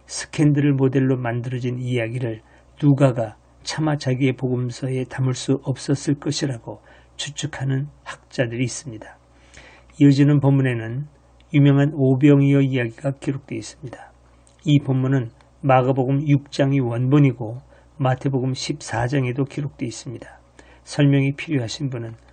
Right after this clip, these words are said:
마태복음 십사 장의 영상을 참조해 주시기 바랍니다. 이어지는 십팔 절부터 이십칠 절까지의 본문에는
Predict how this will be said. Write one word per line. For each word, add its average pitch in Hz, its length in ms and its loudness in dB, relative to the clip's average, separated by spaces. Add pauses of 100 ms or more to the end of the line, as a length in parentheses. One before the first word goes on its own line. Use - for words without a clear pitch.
(220)
마태복음 131 500 0
십사 - 380 -2
장의 135 340 0
영상을 120 560 -6 (280)
참조해 139 460 0
주시기 123 400 -4
바랍니다. 113 600 -12 (1500)
이어지는 139 420 6
십팔 139 340 -4
절부터 131 680 -4
이십칠 151 520 -2
절까지의 135 600 0
본문에는 127 680 -2